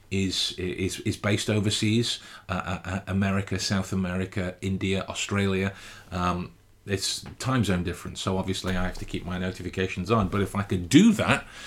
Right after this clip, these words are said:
I would love to do that, because the moments when I'm getting to relax, I'm sitting in bed. How many people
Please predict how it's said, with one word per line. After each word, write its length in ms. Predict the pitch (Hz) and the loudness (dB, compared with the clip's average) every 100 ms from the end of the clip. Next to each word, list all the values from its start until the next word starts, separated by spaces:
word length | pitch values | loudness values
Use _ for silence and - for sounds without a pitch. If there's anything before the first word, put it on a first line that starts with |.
| - - - | -14 -16 -10
I 160 | - - | -4 0
would 300 | 156 143 131 | 0 2 4
love 480 | 143 175 185 143 - | 4 4 4 2 2
to 100 | 123 | 4
do 240 | 113 107 | 8 6
that, 300 | 85 82 - | 4 -2 -4
because 340 | 104 - 110 - | -2 2 2 2
the 80 | |
moments 560 | 107 135 156 104 101 - | 2 4 4 2 0 0
when 140 | 113 | 2
I'm 140 | 110 104 | 2 4
getting 280 | 117 104 101 | 2 2 0
to 140 | 101 | 2
relax, 480 | 95 101 127 - - | 4 4 2 0 -2
I'm 160 | 98 - - - - - | -2 -4 -10 -14 -14 -10
sitting 480 | - 131 120 110 | 0 0 2 2
in 160 | 107 95 | 4 2
bed. 320 | 107 117 135 - - - | 2 2 0 -4 -20 -6
How 120 | 185 | 0
many 220 | 180 170 165 | 2 2 0
people 540 | 190 190 139 95 | 0 2 4 2